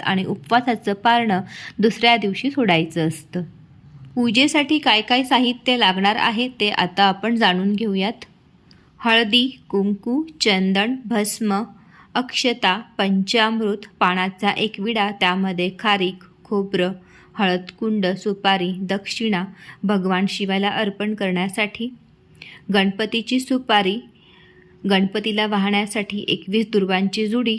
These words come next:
खारी खोबऱ्याचा नैवेद्य, तुपाचं निरांजन, कापसाचे चार वस्त्र, दोन पार्वती आणि तिच्या सखीसाठी, एक गणपतीसाठी आणि चौथं भगवान शिवाला अर्पण करण्यासाठी, कापूर, वडी, तुळशीपत्र,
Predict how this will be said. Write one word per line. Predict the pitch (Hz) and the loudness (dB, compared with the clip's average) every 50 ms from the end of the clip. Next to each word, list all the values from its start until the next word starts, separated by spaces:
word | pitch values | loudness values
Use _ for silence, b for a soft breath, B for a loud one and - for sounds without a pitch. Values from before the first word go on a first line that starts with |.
| 220 - | -6 -4
खारी | 247 220 180 180 180 180 - - - - _ - | -2 0 0 0 0 -2 -6 -12 -20 -20 _ -10
खोबऱ्याचा | - - 208 185 185 190 185 190 - 208 196 | -4 -4 -2 0 0 0 0 0 0 -2 0
नैवेद्य, | 196 180 170 170 180 214 240 226 226 - - 226 226 240 B B B B B - | 0 0 0 -2 -2 -2 -4 -4 -6 -4 -4 -4 -4 -4 B B B B B -4
तुपाचं | - 240 233 - 254 254 254 - 277 269 | -2 -2 2 2 2 2 2 2 0 2
निरांजन, | 254 233 214 202 202 208 226 226 233 220 233 226 226 226 | 2 2 4 4 4 2 2 0 -2 0 2 2 2 2
कापसाचे | 240 233 220 190 185 190 - - 214 208 208 220 226 | 0 0 0 0 0 0 -2 -4 -4 -4 -2 -4 -4
चार | 220 - 214 190 196 202 | -2 0 2 2 2 0
वस्त्र, | 208 202 233 269 269 - - - 220 196 196 190 196 | 0 0 0 -2 -2 -2 -2 0 0 2 2 0 0
दोन | 185 185 185 190 196 202 | 0 0 0 0 0 0
पार्वती | 202 - 196 185 180 185 190 190 190 - 220 226 | 0 2 2 2 2 0 -2 -4 -4 -2 -4 -4
आणि | 226 220 208 196 - | -2 -2 -2 -2 -2
तिच्या | - 135 185 185 196 | -2 -2 -2 -2 -2
सखीसाठी, | 190 208 196 196 - - 226 - 254 226 220 226 240 240 | -2 -4 -6 -6 -4 -6 -4 0 0 0 0 0 -2 -4
एक | 226 - - 180 185 180 170 | -2 -2 0 0 0 0 0
गणपतीसाठी | 175 170 185 175 - 220 214 240 240 247 - 240 226 220 240 233 - | 0 0 0 -2 -4 -4 -4 -4 -4 0 0 0 0 0 -2 -4 -2
आणि | - 175 175 170 | -2 -2 -2 -2
चौथं | 185 185 - 233 233 247 254 254 269 269 262 | -4 -6 -4 -4 -2 -2 -2 -2 -2 -2 -2
भगवान | 254 226 190 185 196 190 202 240 | -2 -2 -2 0 0 -2 -2 -2
शिवाला | - - 233 208 190 180 175 185 190 | -4 -4 -4 -2 0 0 0 0 0
अर्पण | 208 226 214 190 156 - 180 175 | -2 -2 -2 -4 -4 -4 -4 -4
करण्यासाठी, | 180 - 170 160 160 160 165 160 190 175 160 - 180 175 160 B B B B B B - | -2 -2 0 0 0 0 -2 -2 -4 -6 -6 -4 -6 -8 -8 B B B B B B 0
कापूर, | 220 208 - - - 262 269 269 | 0 0 0 0 0 0 0 0
वडी, | 269 247 226 208 202 214 226 - - - - | 2 2 2 2 2 0 -2 -6 -10 -8 -4
तुळशीपत्र, | 226 214 214 208 - - 240 233 - 247 247 254 247 - 208 196 202 | -2 -2 -2 -2 -2 -4 -6 -4 -4 -4 -4 -4 -4 -4 -2 -2 -2